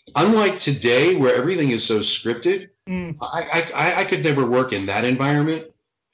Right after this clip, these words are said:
Speaker 1: I would create my own introductions. Um, if there was a message that the promotion wanted me to deliver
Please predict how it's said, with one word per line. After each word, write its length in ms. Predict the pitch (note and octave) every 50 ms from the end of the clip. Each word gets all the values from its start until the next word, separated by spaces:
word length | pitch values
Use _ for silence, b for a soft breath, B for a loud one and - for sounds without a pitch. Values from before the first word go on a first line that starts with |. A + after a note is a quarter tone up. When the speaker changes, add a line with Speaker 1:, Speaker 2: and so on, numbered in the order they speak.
| _ -
Speaker 1:
I 260 | A2+ A#2+ B2 B2+ B2+
would 380 | B2 A#2+ A#2+ B2 A#2+ A#2 A#2 -
create 440 | - - - B2 A#2 A#2+ A#2 A#2+ A#2
my 240 | A2+ A2+ A2+ A2+
own 160 | A2+ A2+ A2+ A2
introductions. 960 | G#2+ G#2 - G#2+ F2+ G#2 A2 A2+ G#2+ - G2+ F#2 D#2 D2+ D2 C#2+ - - - _ _ _ _ _ _ _ - - - -
Um, 400 | G2 F#2+ F#2 F2+ F2+ F2 E2+ - _ _ -
if 160 | - C3 C3
there 180 | - D3 D3 C#3+
was 500 | C3+ C3 B2+ B2 - - - - - - _ _ -
a 60 | -
message 840 | A2 A2+ A#2+ B2 B2+ B2+ - C#3 C#3 C#3 C3 C3+ C#3 - - - - - _ _ _ _ -
that 640 | F#2+ F#2+ A#2 A2+ A2+ A2 A2 A2 - - - _ -
the 80 | -
promotion 640 | - - A2+ A2 A2+ A2+ A2 G#2+ - A#2 G#2+ G2+ G2+
wanted 300 | G#2 G#2+ G#2+ G#2+ A2 G#2
me 120 | G#2+ G#2
to 120 | - F#2
deliver 720 | E2+ G2+ G2 G2 A2 B2+ B2 G#2+ G2+ G2 G2 G2 - _